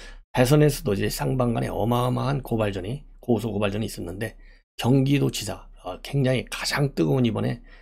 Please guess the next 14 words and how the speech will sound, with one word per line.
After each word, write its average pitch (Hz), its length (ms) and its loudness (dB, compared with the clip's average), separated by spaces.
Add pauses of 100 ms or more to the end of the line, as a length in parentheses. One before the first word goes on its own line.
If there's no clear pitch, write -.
(180)
예, 87 160 -4
지방선거가 104 500 -2
되다 98 220 -4
보니까 95 440 -8 (100)
이제 107 280 -4 (380)
법적 - 460 -2
소송 127 560 -4
공방전까지 110 1120 -2
지금, 101 280 -8
예, 90 120 -10
몰아붙이고 92 520 -6
있다, - 320 -10 (320)
이렇게 - 440 -12
보여집니다. - 580 -6